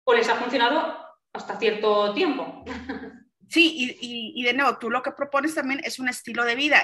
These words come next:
Speaker 2: Y en ese sentido que también tú has probado, me encantará saber tu opinión, porque eres originaria de España, vives en
Speaker 1: Ujú.
Speaker 2: Italia, y mucha gente tenemos la idea, y hay investigaciones también científicas y todo eso de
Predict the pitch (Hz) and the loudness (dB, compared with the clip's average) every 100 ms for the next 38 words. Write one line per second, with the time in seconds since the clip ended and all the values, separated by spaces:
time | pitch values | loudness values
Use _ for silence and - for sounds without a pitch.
0 | 208 269 285 320 403 339 262 269 277 233 | 2 -2 2 2 2 -2 0 -2 -2 -4
1 | 220 220 254 285 269 302 285 262 202 165 | -8 -4 -2 -2 0 0 6 6 6 2
2 | - - - - - 226 254 254 254 294 | -6 -16 -16 -16 -4 0 4 4 6 4
3 | 320 453 359 - 320 302 233 220 190 185 | 4 2 0 2 0 0 -4 0 0 -2
4 | - _ _ _ - 233 220 - 233 220 | -8 _ _ _ 0 0 0 -2 0 4
5 | 214 214 208 - _ _ _ _ _ _ | 6 6 4 0 _ _ _ _ _ _
6 | _ _ _ _ 254 269 294 285 294 269 | _ _ _ _ 2 2 2 -2 0 2
7 | 262 269 269 302 285 247 220 320 _ _ | 4 4 2 2 4 2 -2 -4 _ _
8 | 202 247 262 277 277 269 294 294 269 220 | -16 -8 0 0 0 -4 -4 4 4 4
9 | 202 196 - _ _ 277 285 320 339 320 | 2 0 -2 _ _ -4 0 2 0 2
10 | 311 294 294 294 254 247 254 269 262 269 | 0 2 -2 -2 -8 -6 -6 -2 0 2
11 | 277 254 240 320 - _ 202 208 208 285 | 6 8 6 4 -8 _ -2 2 2 -2
12 | - 240 214 208 202 185 - 220 220 294 | -6 -2 -2 -2 -4 -2 -2 4 6 6
13 | 311 - 196 196 214 277 240 180 - 233 | 4 0 -4 -2 -2 -2 -4 -6 -4 -6
14 | 285 294 220 208 226 233 247 214 | -4 -6 -8 -6 -4 -2 2 0